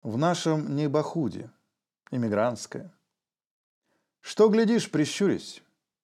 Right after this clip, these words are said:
У меня аппоинтмент. Я хочу иншуренс.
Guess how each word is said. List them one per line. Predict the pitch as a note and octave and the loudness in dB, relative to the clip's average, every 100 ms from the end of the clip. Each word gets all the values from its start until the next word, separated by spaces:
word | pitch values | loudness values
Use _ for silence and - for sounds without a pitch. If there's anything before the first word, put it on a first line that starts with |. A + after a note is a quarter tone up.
| _ - | _ -8
У | |
меня | G#2+ A#2 F3 | -2 2 2
аппоинтмент. | F#3+ A#2+ F#3 G3 A2 - _ _ _ _ _ | 2 0 -2 -4 -10 -14 _ _ _ _ _
Я | D#3 | 0
хочу | A3 A#3 A#3 A#3+ | 2 2 2 0
иншуренс. | G#3 - B3+ G#2 - - | 0 0 -2 -2 -6 -16